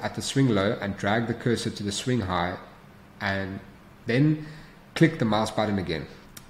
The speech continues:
The fib retracement levels were automatically plotted on the chart, representing potential support and resistance levels. You can customize the fib retracement levels by double-clicking the tool directly on the chart. This allows you to add, remove, or adjust the Fibonacci ratios according to your preferences.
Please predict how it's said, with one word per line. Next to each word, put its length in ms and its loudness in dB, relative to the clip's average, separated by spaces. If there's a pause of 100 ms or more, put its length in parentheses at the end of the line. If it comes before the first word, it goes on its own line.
The 60 -4
fib 200 4
retracement 460 4
levels 340 0
were 100 -2
automatically 520 2
plotted 400 -4
on 80 -2
the 80 -2
chart, 480 0 (560)
representing 540 2
potential 440 0
support 400 -2
and 140 -6
resistance 480 -6
levels. 380 -8 (380)
You 60 0
can 180 2
customize 520 6
the 60 -2
fib 240 2
retracement 480 2
levels 280 2
by 140 -2
double-clicking 720 -2 (220)
the 60 -8
tool 400 -2 (140)
directly 440 0
on 100 0
the 80 0
chart. 400 -4 (220)
This 180 -4
allows 320 2
you 60 -4
to 180 -6
add, 260 2
remove, 600 2 (420)
or 140 -2
adjust 380 0
the 60 -10
Fibonacci 640 -2
ratios 420 -2
according 400 0
to 100 -6
your 100 -2
preferences. 640 -8